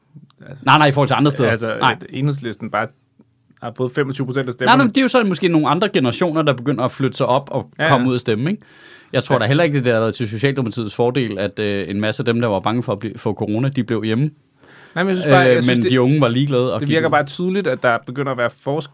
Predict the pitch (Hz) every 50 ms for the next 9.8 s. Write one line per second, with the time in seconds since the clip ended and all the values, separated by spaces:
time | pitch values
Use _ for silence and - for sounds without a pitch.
0 | - - 127 - 117 113 120 120 131 123 - 120 - 123 - 135 135 135 139 -
1 | 151 143 165 175 196 175 - - 131 123 120 - 139 117 127 123 117 123 131 127
2 | 123 117 113 113 120 - 147 156 143 - _ _ 151 135 - - _ - 117 117
3 | 113 101 - _ _ _ - - 131 120 123 127 131 - - 151 151 147 147 135
4 | 127 120 120 - 113 110 123 - - 143 127 123 - 123 110 120 - 135 135 131
5 | 139 143 143 135 123 123 - - - 110 113 - 117 113 113 131 143 139 135 135
6 | 123 - 113 - - 131 127 - 269 - 170 151 139 131 123 123 120 120 117 120
7 | 123 123 127 135 123 117 120 117 - - 139 135 135 131 113 110 110 110 - _
8 | _ _ _ - 123 113 - - 107 - _ _ _ _ _ _ _ - 117 -
9 | 143 139 - - 131 135 135 117 120 120 113 101 - 131 113